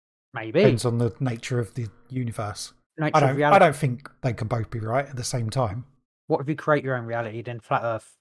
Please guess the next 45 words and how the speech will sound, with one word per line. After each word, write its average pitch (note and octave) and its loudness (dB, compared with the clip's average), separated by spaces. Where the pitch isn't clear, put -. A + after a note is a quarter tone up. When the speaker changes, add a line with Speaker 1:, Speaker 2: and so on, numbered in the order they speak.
Speaker 1:
you A#2 -14
could - -12
have, A2 -14
maybe D3+ -2
no C#3+ 2
Earth A2 -4
reality A2 -8
is G#2 -16
my A2 -6
one. G#2 -8
There's C3 -6
no B2+ -2
Speaker 2:
That G#2+ -4
Speaker 1:
Earth. G2+ -6
Speaker 2:
doesn't A#2 -4
make A#2 -4
any A2 -6
sense. - -10
Speaker 1:
Doesn't G2+ -14
have G2+ -12
to. G#2+ -12
<laughs> - -14
It's E3 0
my C3 0
opinion. B2+ 2
Speaker 2:
I'm D#3+ 4
sure D3 4
it A#2+ 2
makes B2+ -2
sense B2+ -4
to - -10
you, A#2+ -2
but G#2 -8
it - -10
doesn't A2 -6
make A2+ -8
any A2 -8
sense G#2+ -10
to A#2 -10
me. G#2 -10
Speaker 1:
Flat A#2+ -2
Earth, A2 -8
no A2+ -4
Earth. - -10
Yeah. A2 -6